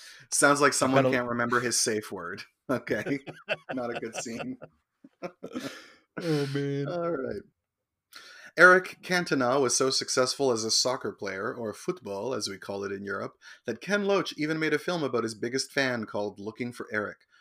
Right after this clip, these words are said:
Speaker 1: Born in Marseille, he spends most of his time acting now, and was born on this day in nineteen sixty-six.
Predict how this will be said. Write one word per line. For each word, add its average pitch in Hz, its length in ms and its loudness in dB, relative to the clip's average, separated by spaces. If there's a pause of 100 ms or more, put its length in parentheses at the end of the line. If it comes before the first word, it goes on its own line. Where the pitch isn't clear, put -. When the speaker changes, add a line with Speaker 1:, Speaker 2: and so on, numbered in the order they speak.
(120)
Speaker 1:
Born 131 260 0
in 143 140 -2
Marseille, 127 560 0
he 131 100 -8
spends 120 340 -2
most 110 300 -4
of 113 60 -8
his 113 120 -4
time 110 300 -6
acting 104 380 -6
now, 95 320 -12 (200)
and 117 140 -2
was 107 140 -2
born 123 260 -4
on 135 80 -2
this 135 180 -4
day 110 160 -4
in 104 120 -6
nineteen 98 340 -12
sixty-six. - 760 -10